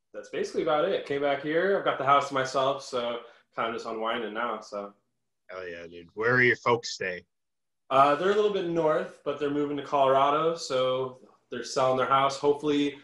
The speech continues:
Speaker 1: by the time this is up, they'll have already sold their house, so best of luck.
Speaker 2: Fingers crossed.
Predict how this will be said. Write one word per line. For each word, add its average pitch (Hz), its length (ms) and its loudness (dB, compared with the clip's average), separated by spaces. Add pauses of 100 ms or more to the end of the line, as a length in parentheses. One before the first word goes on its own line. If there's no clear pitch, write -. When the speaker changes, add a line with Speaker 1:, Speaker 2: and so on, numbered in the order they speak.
(140)
Speaker 1:
by 131 160 0
the 123 60 -2
time 135 280 0
this 131 140 -6
is 117 120 -6
up, 113 440 0
they'll 110 180 -2
have 107 80 -4
already 107 160 -6
sold 104 240 -8
their 101 100 -6
house, - 380 -4
so - 260 -18
best 104 220 -10
of 104 60 -8
luck. - 300 -10 (640)
Speaker 2:
Fingers 90 360 -16
crossed. - 520 -20